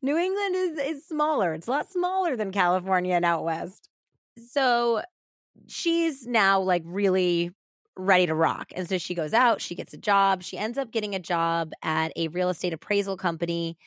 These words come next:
And John can tell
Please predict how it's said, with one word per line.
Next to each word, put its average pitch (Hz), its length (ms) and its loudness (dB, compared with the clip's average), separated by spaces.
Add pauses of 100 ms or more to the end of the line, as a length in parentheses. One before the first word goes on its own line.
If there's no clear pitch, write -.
(460)
And 214 520 2 (220)
John 339 380 0
can 311 180 -6
tell 165 580 -2